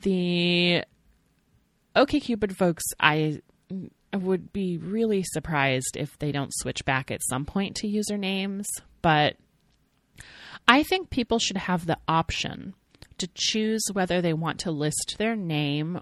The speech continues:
or use a username. For people who feel comfortable putting their first name out there, they should have that option to do so.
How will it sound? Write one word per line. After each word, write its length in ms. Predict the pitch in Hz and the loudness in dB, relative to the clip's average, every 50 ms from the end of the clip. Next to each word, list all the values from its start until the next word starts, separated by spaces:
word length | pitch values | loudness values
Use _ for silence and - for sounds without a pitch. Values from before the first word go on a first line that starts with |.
| - _ | -8 _
or 500 | - 180 196 196 175 151 151 160 170 185 - | -2 2 2 4 6 6 6 6 4 2 0
use 260 | 170 170 165 156 - | -2 -4 -4 -2 -2
a 80 | 180 | -2
username. 800 | 175 165 160 160 147 - 160 147 143 - 143 127 - - - - - _ _ - - - - - - - - - _ _ _ _ _ _ | -2 0 0 -2 -2 -2 -2 -4 -2 -4 -4 -6 -6 -8 -10 -12 -14 _ _ -20 -20 -20 -20 -20 -20 -20 -20 -20 _ _ _ _ _ _
For 160 | _ - 233 226 | _ 0 0 2
people 340 | - 247 247 247 - 269 | 2 0 -2 0 -2 0
who 140 | 247 269 285 | 0 0 -2
feel 200 | 269 - 262 247 | 0 0 0 -2
comfortable 680 | - - 202 175 180 - - 202 208 226 233 233 233 - - _ - | 0 -2 -4 -4 -4 -4 -6 -4 -2 0 0 0 0 -2 -4 _ -2
putting 240 | - 170 165 165 | 0 0 0 0
their 160 | 165 160 165 170 | 0 -2 -2 -2
first 320 | - 147 156 156 - - | -2 -4 -4 -4 -4 -6
name 220 | - 139 139 143 | -4 -4 -4 -4
out 260 | - - 139 147 - - | -2 -4 -4 -4 -4 -4
there, 380 | 208 220 233 247 254 262 262 - _ _ _ _ _ _ _ _ | -4 -2 -2 -2 -2 -4 -6 -8 _ _ _ _ _ _ _ _
they 120 | - 214 | 0 0
should 220 | 233 - - 277 262 | 2 0 0 -2 -2
have 240 | - - 269 262 - | -2 -2 -4 -2 0
that 160 | 277 269 269 | 0 0 0
option 540 | 277 349 381 - - - 170 139 - - 196 - | 0 -2 -4 -6 -4 -2 -2 -2 -2 -6 -12 -6
to 120 | - 208 185 | -4 -2 -2
do 160 | 220 240 269 | -2 -2 -4
so. 400 | - - - 139 92 82 80 | -2 -2 -2 -2 -2 -2 -6